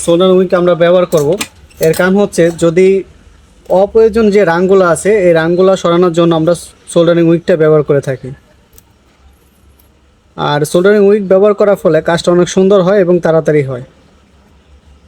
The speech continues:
এখন হচ্ছে আমাদের চার্জার পিনটা লাগানোর পালা। এখন আমরা চার্জার পিনটা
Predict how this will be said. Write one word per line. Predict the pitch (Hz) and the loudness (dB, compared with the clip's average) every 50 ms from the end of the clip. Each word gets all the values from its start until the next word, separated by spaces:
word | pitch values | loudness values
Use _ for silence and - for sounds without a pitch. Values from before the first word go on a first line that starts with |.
| _ _ - | _ _ -6
এখন | - 196 196 214 | -2 0 2 2
হচ্ছে | 220 190 - - 220 190 | 0 0 0 0 0 2
আমাদের | 175 180 185 180 202 180 - - | 2 2 2 2 0 -2 0 0
চার্জার | 196 190 196 196 185 | 0 2 2 2 2
পিনটা | 190 196 190 190 175 170 | 0 0 0 0 0 0
লাগানোর | 170 175 180 180 180 175 165 | 0 0 0 2 0 0 0
পালা। | 180 160 151 151 185 233 - - - - - - - _ _ - - | 0 0 0 0 -2 -6 -8 -16 -20 -20 -20 -20 -20 _ _ -12 -6
এখন | 147 160 160 | -4 -2 0
আমরা | 160 170 160 - | 0 0 0 0
চার্জার | 175 165 175 170 156 | 0 0 0 0 0
পিনটা | 170 170 165 | 0 0 0